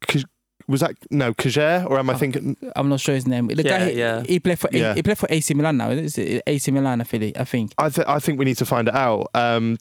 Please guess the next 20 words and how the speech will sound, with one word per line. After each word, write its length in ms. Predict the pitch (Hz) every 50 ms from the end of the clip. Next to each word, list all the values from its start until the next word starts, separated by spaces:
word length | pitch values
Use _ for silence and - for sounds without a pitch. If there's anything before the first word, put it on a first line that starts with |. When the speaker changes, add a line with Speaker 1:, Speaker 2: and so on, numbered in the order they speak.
| -
Speaker 1:
Den-, 200 | - 131 127 127
Denmark 460 | 104 - 131 127 120 117 113 110 104 -
captain, 340 | - 117 110 - - 110
'cause 160 | 104 - 127 131
Speaker 2:
Yeah. 80 | 139
Speaker 1:
he 100 | 160 151
was 160 | 135 135 131
a 60 | - 123
class 400 | - - 135 127 123 120 - -
act. 220 | 110 101 95 -
Speaker 3:
I 20 | - 147
think 80 | 135 131
it's 100 | 120 120
Speaker 2:
Yeah. 40 | - -
Speaker 3:
K 160 | 147 131 131
J 360 | 123 - 123 117 117 113 110 -
E. 420 | 123 117 113 110 107 107 107 110 - -
Speaker 1:
K-, 120 | - - - - _ -
Speaker 3:
K-, 100 | - 151
Speaker 1:
yes, 240 | 139 135 120 - -